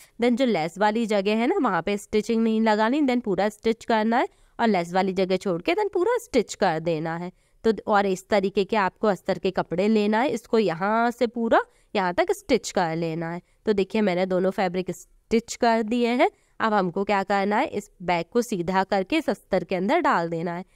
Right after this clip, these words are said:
आप चाहें तो सेम कलर का भी अस्तर यूज़ कर सकते हैं। और देखिए इसके जो दोनों एंड है ना, जहाँ पे लेस लगी है वो खुले हुए हैं। अब इस बैक को ना इस अस्तर के अंदर डालेंगे। आप सेम कलर का अस्तर यूज़ कर सकते हैं और अस्तर के मेजरमेंट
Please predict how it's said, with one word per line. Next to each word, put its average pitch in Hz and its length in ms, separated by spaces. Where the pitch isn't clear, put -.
आप 180 320
चाहें 208 220
तो 269 120
सेम 185 320
कलर 196 300
का 202 180
भी 220 140
अस्तर 214 420
यूज़ 185 280
कर 208 200
सकते - 460
हैं। 226 200
और - 140
देखिए 185 300
इसके 202 220
जो 214 160
दोनों 202 420
एंड 202 280
है 214 100
ना, 277 160
जहाँ 196 200
पे 220 120
लेस 185 340
लगी 196 340
है 320 100
वो 370 120
खुले 214 340
हुए 160 280
हैं। 175 160
अब 202 200
इस 202 240
बैक 175 360
को 220 140
ना 262 120
इस 294 160
अस्तर 185 340
के 220 120
अंदर 202 340
डालेंगे। 208 600
आप 214 160
सेम 190 300
कलर 202 260
का 214 160
अस्तर 208 280
यूज़ 180 320
कर 226 180
सकते 226 360
हैं 262 140
और 311 140
अस्तर 185 340
के 226 140
मेजरमेंट 208 560